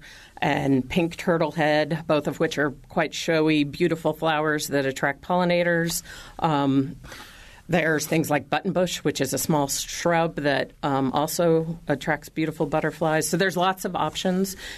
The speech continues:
And he might consider, like I said, depending on the configuration, putting in a rain garden, uh, which are areas that sort of allow, um, water to infiltrate slowly and sort of can prevent the ponding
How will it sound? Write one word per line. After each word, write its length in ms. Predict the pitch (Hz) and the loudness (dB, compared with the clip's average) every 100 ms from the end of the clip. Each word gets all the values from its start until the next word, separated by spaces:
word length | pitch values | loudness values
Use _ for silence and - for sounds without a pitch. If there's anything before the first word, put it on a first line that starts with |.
| - | -2
And 120 | 180 | 2
he 120 | 185 | 4
might 340 | 202 220 233 - | 4 2 0 -2
consider, 720 | 220 214 208 190 185 180 180 - - | -2 2 2 4 2 2 -4 -10 -2
like 220 | 160 160 | -2 0
I 40 | |
said, 200 | 151 151 | -2 -2
depending 340 | - - 165 156 | -2 -2 0 2
on 100 | 151 | 2
the 60 | |
configuration, 800 | 147 160 143 151 160 151 147 165 151 | 0 -2 -4 -4 -2 -2 0 0 0
putting 260 | 170 156 | 0 2
in 80 | 151 | 2
a 60 | 139 | 2
rain 240 | 139 165 | 2 2
garden, 440 | 170 202 233 277 - - - - | 2 2 0 -2 -4 -16 -16 -4
uh, 240 | 165 151 143 | 0 0 2
which 320 | 170 165 - - | 0 -2 -6 -2
are 480 | 156 160 156 151 - - - - - | 2 2 2 0 -10 -20 -20 -20 -8
areas 540 | - 185 180 170 156 147 | 0 2 4 2 0 0
that 320 | 160 151 156 | 0 0 -4
sort 240 | - 185 | -4 0
of 120 | 165 151 | 0 0
allow, 640 | 160 151 151 147 156 180 185 196 | 0 2 2 2 2 2 0 -4
um, 480 | 165 147 139 139 156 - - - - - - - - | -2 2 4 2 0 -8 -20 -20 -20 -18 -12 -6 0
water 480 | 160 156 156 160 151 | 2 2 2 0 -2
to 340 | - 156 151 175 | 0 0 0 0
infiltrate 580 | 165 160 - 156 156 | 0 0 -2 -2 -2
slowly 640 | - 160 147 151 156 151 151 - | -2 0 2 4 2 0 -2 -6
and 160 | 143 - - - | -6 -6 -14 -6
sort 220 | - 156 | -2 -2
of 100 | 127 - - - - - - | -4 -14 -20 -20 -20 -20 -4
can 320 | 175 151 151 | 2 2 0
prevent 540 | - 175 151 156 151 | -2 -2 0 0 0
the 60 | 135 | -4
ponding 640 | - 160 156 151 156 147 | 0 2 2 2 2 0